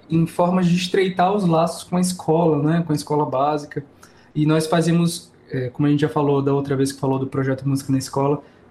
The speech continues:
tinha algumas ações pontuais, né, aqui e acolá a gente fazia um recital didático nas escolas, combinando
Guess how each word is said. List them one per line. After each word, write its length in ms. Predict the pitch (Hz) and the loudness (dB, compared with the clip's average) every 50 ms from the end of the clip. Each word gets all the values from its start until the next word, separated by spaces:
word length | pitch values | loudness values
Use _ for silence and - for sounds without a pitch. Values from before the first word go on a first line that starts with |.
| - | -10
tinha 200 | - - 226 226 | -4 0 2 2
algumas 340 | 226 220 214 254 277 269 269 | 2 2 2 2 2 4 2
ações 340 | 240 226 - - 220 208 - | 2 0 0 0 -2 -2 -2
pontuais, 800 | - - 220 208 202 202 - 180 156 147 156 170 - - 175 165 | -2 0 0 0 0 0 0 0 2 2 2 2 2 2 2 2
né, 180 | 180 180 170 | 2 2 2
aqui 200 | 139 139 139 - | 0 0 -2 -2
e 20 | 185 | -4
acolá 220 | 180 180 160 165 | 0 0 0 0
a 220 | 160 - - - 147 | 0 -2 -4 -4 -4
gente 160 | 147 143 - | -4 -4 -4
fazia 220 | - 143 139 135 | -4 -2 -2 -2
um 40 | 131 | -2
recital 360 | 131 139 135 - - 175 170 | -2 -4 -6 -6 -4 -4 -4
didático 720 | 170 131 127 120 123 143 160 160 156 147 139 135 - - | -4 -4 -6 -4 -2 0 2 2 2 0 -2 -4 -6 -4
nas 220 | 143 139 135 131 127 | -2 0 0 -2 -2
escolas, 440 | 123 - - 143 147 147 143 127 | -6 -8 -4 -2 -2 -2 -2 -4
combinando 560 | - - 147 135 135 135 139 139 135 131 127 | -6 -6 -4 -2 0 2 2 0 0 -2 -4